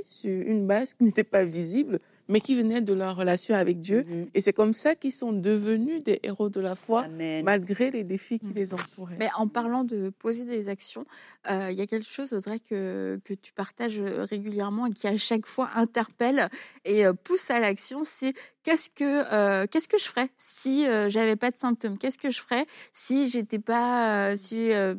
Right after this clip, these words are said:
Speaker 3: si, si tout allait bien ? Qu'est-ce que je ferais ? Et, euh, comment du coup on peut, euh, on peut le faire, euh, quand on a des symptômes au niveau de la maladie,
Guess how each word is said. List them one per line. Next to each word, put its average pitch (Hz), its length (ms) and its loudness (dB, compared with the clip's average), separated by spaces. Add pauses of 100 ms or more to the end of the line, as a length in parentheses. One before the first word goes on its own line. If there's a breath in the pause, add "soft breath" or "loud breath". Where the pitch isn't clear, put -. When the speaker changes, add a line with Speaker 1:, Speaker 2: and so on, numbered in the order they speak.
(120)
Speaker 3:
si, 214 300 0
si 208 240 -6
tout 247 320 -2
allait 208 300 4
bien ? 190 600 4 (300 loud breath)
Qu'est-ce 285 220 2
que 262 160 2
je 240 80 -6
ferais ? 190 280 -2 (280 soft breath)
Et, 208 180 6
euh, 190 180 4
comment 285 300 2
du 285 160 0
coup 302 380 -6
on 220 160 4
peut, 285 340 -2 (300 loud breath)
euh, 190 460 2 (140)
on 214 140 2
peut 311 200 0
le 277 140 6
faire, 262 420 -2
euh, 196 240 0
quand 214 240 -6
on 208 100 -2
a 214 60 0
des 214 140 -2
symptômes 262 500 0
au 233 40 2
niveau 208 280 -2
de 196 60 -6
la 196 100 -2
maladie, 226 580 -2